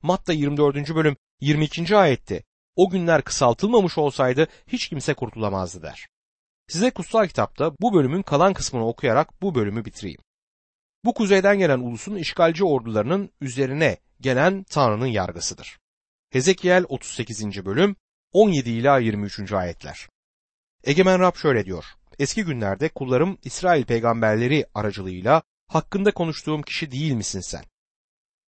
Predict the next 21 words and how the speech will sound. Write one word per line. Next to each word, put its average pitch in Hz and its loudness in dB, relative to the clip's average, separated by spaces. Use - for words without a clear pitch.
O 202 4
dönemde 190 6
seni 185 0
onlara 156 2
saldırtacağıma 120 0
ilişkin 113 -6
yıllarca 151 0
peygamberlik 101 -2
ettiler. - -12
Gog, 185 4
İsrail 131 -2
ülkesine 110 -6
saldırdığı 120 0
gün 151 -8
öfkem 131 -2
alevlenecek." 90 -6
Egemen 180 4
Rab 190 2
böyle 110 2
diyor: 82 -14
"Kıskançlığımla 151 2